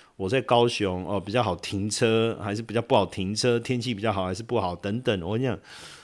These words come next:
哎，主办单位当然会调查，但是说实在的，你今天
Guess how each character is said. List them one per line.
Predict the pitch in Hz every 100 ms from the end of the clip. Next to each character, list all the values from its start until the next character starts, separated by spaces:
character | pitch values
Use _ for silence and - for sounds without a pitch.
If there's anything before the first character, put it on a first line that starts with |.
| - _
哎， | 117 113 98 -
主 | 123
办 | 117 156
单 | 151
位 | 160
当 | 160
然 | 139
会 | 131 135
调 | 151 123
查， | 104 95
但 | 135
是 | 135 131 95
说 | - 127
实 | 120
在 | 107 117
的， | 101 82
你 | 104
今 | 101 135
天 | 135